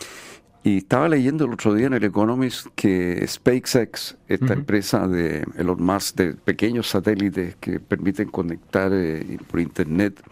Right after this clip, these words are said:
Speaker 1: ha sido un elemento clave en la
Speaker 2: Claro.
Speaker 1: defensa de Ucrania y que la Unión So-, el, eh, Rusia no ha podido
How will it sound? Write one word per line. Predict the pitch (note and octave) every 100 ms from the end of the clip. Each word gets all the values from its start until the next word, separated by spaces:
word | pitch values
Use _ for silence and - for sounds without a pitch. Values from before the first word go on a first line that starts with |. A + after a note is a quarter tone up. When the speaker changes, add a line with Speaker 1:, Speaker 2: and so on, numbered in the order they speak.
| - - -
Speaker 1:
ha | -
sido | - C#3
un | C#3
elemento | A2+ A#2+ A#2+ A#2+
clave | C3+ C#3 G#2+
en | F#2+
la | F2
Speaker 2:
Claro. | E2+
Speaker 1:
defensa | A2+ G2 A#2
de | G2
Ucrania | F#2 G2 G2+ E2+ D#2+ - - -
y | F#2+
que | G2
la | F2
Unión | F2+ F#2+ C#3+
So-, | - -
el, | G2
eh, | - F2
Rusia | G2 D3+ - C3+
no | A#2+
ha | B2+
podido | A2+ A2 E3 G#3+ D#2+